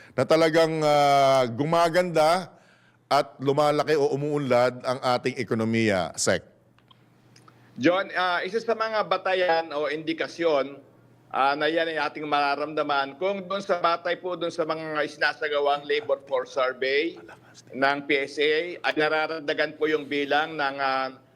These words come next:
Speaker 2: napapaloob doon sa kategorya na wage and fixed salary employees.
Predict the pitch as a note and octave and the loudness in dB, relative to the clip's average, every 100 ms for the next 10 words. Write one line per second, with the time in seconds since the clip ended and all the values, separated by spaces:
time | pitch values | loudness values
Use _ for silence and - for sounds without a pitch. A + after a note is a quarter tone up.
0 | _ B2 D3+ F3+ F3 F3+ E3+ E3+ F3 F3 | _ -2 0 0 0 2 2 2 2 0
1 | E3 D#3 D3+ C#3+ D3+ C#3+ D3+ D#3 D3 C#3+ | -6 -4 -6 -2 -2 0 2 2 0 0
2 | C3+ D#3+ F#3+ F3+ - - D3 C#3 E3+ E3 | 2 2 0 -4 -8 -10 -10 -4 -4 -2
3 | D#3 C3+ C3+ C3 B2 B2+ B2+ A#2+ C3 C#3+ | -2 0 0 -2 -6 -4 -2 0 -2 -4
4 | C#3 - | -6 -16